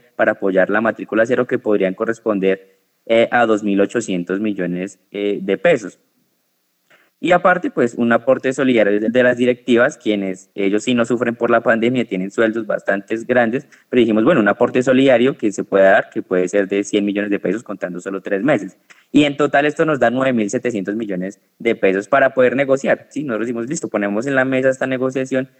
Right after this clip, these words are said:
eh, para ver de dónde podemos sacar los recursos, pero que efectivamente la propuesta nuestra es que sea permanente y que el distrito aporte, porque en esa apuesta, si vemos, el distrito es el único que no ha dicho, eh, cuál es el, el,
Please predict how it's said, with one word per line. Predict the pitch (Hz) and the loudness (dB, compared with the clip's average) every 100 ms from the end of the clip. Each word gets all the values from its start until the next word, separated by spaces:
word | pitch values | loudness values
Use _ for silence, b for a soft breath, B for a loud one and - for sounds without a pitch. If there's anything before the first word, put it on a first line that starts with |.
| _ _ _ _ _ | _ _ _ _ _
eh, | 110 107 | -2 0
para | - 110 104 | 2 4 4
ver | 98 95 | 4 0
de | 113 | -2
dónde | 110 110 | 0 0
podemos | 120 107 98 117 | 0 0 -2 -6
sacar | 117 98 | -2 2
los | 95 | 2
recursos, | 110 - 104 113 127 | 2 -2 -2 -2 -4
pero | 127 110 | -2 -2
que | 104 | -2
efectivamente | 101 - 98 101 101 110 | -6 -2 -2 -2 -2 0
la | 117 | 0
propuesta | - 104 92 98 | -2 -6 -4 -4
nuestra | 104 104 113 | -4 -4 -8
es | - | -8
que | 110 | 0
sea | 107 107 | 0 2
permanente | 120 117 123 123 113 107 123 - _ _ - | 2 4 2 2 0 0 -4 -6 _ _ -6
y | 110 | -2
que | 107 | 2
el | 107 | 2
distrito | 107 101 95 110 107 | 2 0 0 4 4
aporte, | 107 123 117 - 117 | 4 4 2 2 -2
porque | 117 - 104 | -2 -4 -2
en | 98 | 0
esa | 95 104 | 0 -2
apuesta, | - 98 98 | -4 -4 -2
si | 117 | 0
vemos, | 101 92 104 | 0 0 -2
el | 110 | -2
distrito | 107 - 87 101 | -2 -4 -6 0
es | |
el | 120 | 2
único | 123 120 | 2 2
que | 120 | 0
no | 98 | 0
ha | |
dicho, | 98 110 b b _ | 2 0 b b _
eh, | 107 104 | 0 2
cuál | - 117 113 - | 4 2 2 -2
es | 113 113 | -4 0
el, | 117 120 - | 0 0 0
el, | 113 | -2